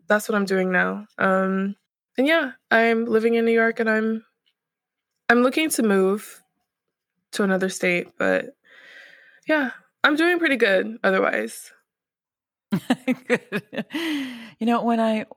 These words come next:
Speaker 2: when I hear you talking, I hear that you're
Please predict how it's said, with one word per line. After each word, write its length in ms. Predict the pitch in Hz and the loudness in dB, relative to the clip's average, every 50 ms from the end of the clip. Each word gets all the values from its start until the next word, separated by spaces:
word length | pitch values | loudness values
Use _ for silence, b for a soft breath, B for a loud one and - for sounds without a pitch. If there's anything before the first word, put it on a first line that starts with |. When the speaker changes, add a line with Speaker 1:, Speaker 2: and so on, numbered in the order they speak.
| - - _ _ _ | -20 -20 _ _ _
Speaker 2:
when 160 | - 202 196 | -6 -4 -2
I 140 | 202 202 202 | -2 -2 -4
hear 260 | 185 - - - 262 | -6 -8 -6 -4 -4
you 120 | 262 269 254 | -4 -4 -8
talking, 720 | - - 185 185 180 175 - - 156 135 131 139 147 147 - _ _ _ _ _ _ _ _ _ _ _ _ _ _ _ _ _ | -8 -8 -6 -6 -6 -8 -8 -8 -8 -8 -6 -8 -10 -14 -16 _ _ _ _ _ _ _ _ _ _ _ _ _ _ _ _ _
I 60 | - 196 | -12 -12
hear 240 | - - - 277 | -12 -6 -4 -4
that 200 | 294 320 339 - | -2 -2 -4 -4
you're 260 | - 220 220 220 220 | -4 -4 -4 -4 -6